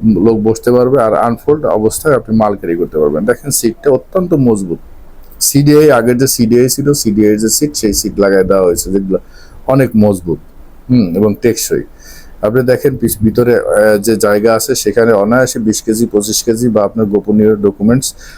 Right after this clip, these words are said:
বা গুরুত্বপূর্ণ ডকুমেন্টস আপনি এখানে বহন করতে পারবেন। সে-, এটাও কিন্তু ওয়াটারপ্রুফ, পানিতে ভিজবে না, পুড়বে না, কোনো কিছু হবে না এবং নিচ থেকেও পানি ঢুকবে না, totally ওয়াটারপ্রুফ,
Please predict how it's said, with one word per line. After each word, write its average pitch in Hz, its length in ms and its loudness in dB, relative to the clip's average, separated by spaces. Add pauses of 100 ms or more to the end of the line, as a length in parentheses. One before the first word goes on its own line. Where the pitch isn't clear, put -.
(180)
বা 110 160 4
গুরুত্বপূর্ণ 123 600 2
ডকুমেন্টস 117 440 0
আপনি 107 200 -2
এখানে 98 280 0
বহন 92 260 -2
করতে 90 240 -2
পারবেন। 87 220 0
সে-, - 200 -8
এটাও 139 200 0
কিন্তু 151 260 0
ওয়াটারপ্রুফ, 110 520 0 (420)
পানিতে 127 540 2
ভিজবে 113 600 0
না, 120 160 2
পুড়বে 110 340 0
না, 117 120 0
কোনো 107 240 -2
কিছু 110 300 -2
হবে 98 300 0
না 90 100 0
এবং 110 220 2
নিচ 123 240 0
থেকেও 151 240 2
পানি 123 260 0
ঢুকবে 90 320 -2
না, 85 80 -2
totally 135 440 0
ওয়াটারপ্রুফ, 101 540 0